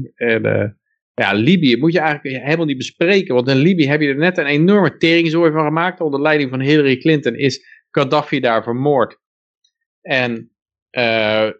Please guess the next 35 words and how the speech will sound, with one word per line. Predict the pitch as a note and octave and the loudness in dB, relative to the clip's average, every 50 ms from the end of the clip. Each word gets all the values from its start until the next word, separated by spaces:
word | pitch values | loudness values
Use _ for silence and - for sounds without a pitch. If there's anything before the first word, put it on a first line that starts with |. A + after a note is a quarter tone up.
| _ _ _ _ _ _ _ _ _ | _ _ _ _ _ _ _ _ _
en | - C#3 C3+ B2 | -6 -6 -4 -2
daarna | A#2+ B2 C3 C#3 C3 B2 A#2 | -2 -2 -2 -2 -4 -4 -6
is | A#2+ A2+ | -8 -8
er, | B2 A#2+ | -8 -6
een, | B2 B2 A#2 - _ - | -6 -6 -8 -10 _ -8
is | C3+ C3 A#2 | -6 -6 -4
er | B2 A#2 | -4 -2
zelfs | A#2+ B2 A#2+ A2+ | 0 0 0 -2
een | A2+ A2 | -2 -6
slavenhandel | - - - - D#3+ D3+ D3+ D#3+ D#3+ D3 D#3 D3 D3 E3 E3 D#3+ D#3+ D3+ D3 | -6 -4 -2 0 0 2 2 0 0 0 0 0 0 0 0 0 0 0 0
uitgebroken, | D3+ D#3 D3+ - D#3 D3+ D3+ D#3+ E3+ E3 D#3+ - | 0 -2 -4 -4 -4 -2 0 0 0 -2 -2 0
open | C3+ D3 D3 - C#3+ C3 | 0 0 0 0 -2 0
air | B2+ B2+ A#2+ A2+ | 0 0 0 0
slave | A2 - - D#3 D3+ D3+ E3 E3 D#3 - | -2 -4 -4 -2 0 2 2 2 0 -2
trade, | - D#3+ D#3 D#3+ F3 F3 | -4 -2 0 0 0 -2
van | - - D#3+ C#3 C#3 | -4 -6 -6 -2 0
Noord-Afrikanen | C#3+ D3 C#3+ C#3 C3 B2+ A#2+ - C#3 B2+ - C#3 B2 B2 A#2+ A#2+ A#2+ | 0 0 0 0 -2 -2 -2 -2 -2 -2 0 0 -2 0 -2 -2 -4
die | A#2 A#2+ A#2 | -4 -4 -2
daar | A#2 A2+ A2+ A2 A2 A2 A2+ | -2 0 0 0 -2 -4 -4
naar, | A2+ A2+ A2+ A2 A2 - | -4 -4 -4 -4 -6 -6
naartoe | A#2+ A#2+ A2+ A2 - - B2+ A#2 | -4 -4 -4 -4 -2 -2 -2 0
gaan. | G#2 A2+ G#2+ G#2 G2+ G2+ | 0 0 0 0 0 -2
En | G#2+ G#2+ | -4 -6
die | G#2+ A2 | -6 -6
worden | A2 A2+ A2+ A2 G#2+ G2+ | -2 -2 0 0 0 0
gewoon | G#2+ G#2 G#2 G2+ | 0 0 0 0
als | G2 G2+ - - | -2 -6 -6 -2
slaven | - C3+ B2+ A#2 G#2+ G2+ - A2+ G2 | 0 0 2 2 0 -2 -4 -6 -6
verhandeld, | G#2+ G2 G2+ A2+ C3+ E3 F#3 F#3 - | -2 -2 -2 0 -2 -2 -4 -4 -4
omdat | D3 B2 A#2 G#2+ A2 - | -4 -2 0 -2 -2 -2
de | A#2+ G#2+ - - | -2 -4 -4 -4
moslims | G2+ G#2+ A2+ A2+ A2 A2+ G#2 G2+ G2+ G#2 | -6 -6 -4 -4 -2 -2 -2 -2 -2 -2
daar | A2 G2+ G2 G2 F#2+ G2 F#2+ - | -2 0 0 0 -2 -2 -4 -4
enorm | G#2 G#2+ G#2+ A2+ A2+ A2 G#2+ G#2 G#2 | -6 -4 -2 -2 0 0 0 0 2
neerkijken. | A2 A#2 B2+ C3 B2+ - C#3 C3 C3+ C#3 - F2 F#2 - | 2 2 2 0 0 0 0 0 0 -2 -4 -8 -10 -10